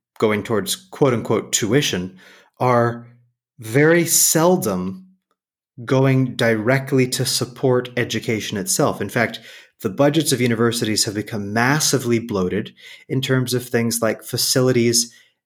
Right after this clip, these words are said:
and administration. And what is being sidelined is the reason that universities were invented, which is the importance of teachers and students.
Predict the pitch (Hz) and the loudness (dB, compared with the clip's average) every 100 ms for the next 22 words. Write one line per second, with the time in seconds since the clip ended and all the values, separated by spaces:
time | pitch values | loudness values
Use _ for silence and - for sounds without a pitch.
0 | - 123 110 107 - 98 107 98 - - | -6 -2 -2 -2 -6 -6 -6 -4 -2 -2
1 | 127 135 160 - 92 90 95 _ _ _ | 0 2 2 -2 -4 -6 -12 _ _ _
2 | _ 127 135 127 127 123 123 117 113 - | _ 0 2 4 2 2 0 -2 0 0
3 | 160 202 254 131 95 92 120 - 113 117 | 2 2 0 2 0 0 -2 -2 -2 -2
4 | 107 131 127 113 113 117 113 113 110 104 | 0 0 0 -2 -2 0 0 0 -2 -4
5 | 98 - - _ _ 110 107 92 92 127 | -4 -6 -10 _ _ -2 0 0 0 0
6 | 156 98 92 113 - - _ 120 117 123 | 0 0 -4 -6 -14 -20 _ -4 0 0
7 | 120 120 117 113 110 127 95 107 143 - | 2 0 0 -2 -2 -2 0 0 -2 -8
8 | _ _ _ _ - - 123 - - 127 | _ _ _ _ -4 -2 -2 -4 0 2
9 | 160 - - - _ - 123 123 120 - | 2 0 -4 -6 _ -10 -8 -4 0 2
10 | - - 185 185 90 - - - - - | 0 0 2 2 0 -8 -6 -2 -2 -6